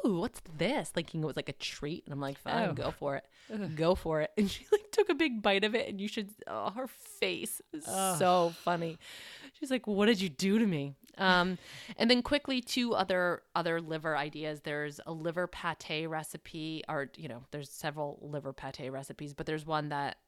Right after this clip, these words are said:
Speaker 1: that I really like that's, that uses bacon fat and bacon, so it's more palatable. It has thyme in it, um, and ghee and butter, so it's just, like,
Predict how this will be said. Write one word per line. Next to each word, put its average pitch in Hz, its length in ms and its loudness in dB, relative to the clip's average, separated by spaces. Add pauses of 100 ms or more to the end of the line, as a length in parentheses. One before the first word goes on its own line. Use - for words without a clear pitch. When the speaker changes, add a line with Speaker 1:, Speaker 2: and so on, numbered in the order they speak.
(120)
Speaker 1:
that 139 340 -2 (140)
I 147 100 -4
really 147 260 -2
like 135 260 -4
that's, - 380 -8 (180)
that 151 140 -6
uses 143 300 -8
bacon 170 400 -4
fat 202 380 -4
and 143 160 -8
bacon, 175 400 -6
so 175 120 -4
it's - 220 -10 (460)
more 160 160 -4
palatable. 147 580 -2
It 147 60 -6
has 143 320 -8
thyme 147 380 -6
in 151 80 -6
it, 147 220 -6
um, 135 380 -8
and 143 320 -6 (640)
ghee 190 320 4
and 156 160 2
butter, 151 320 4
so 151 240 -2
it's 156 220 -4
just, 175 240 -2
like, 135 160 -4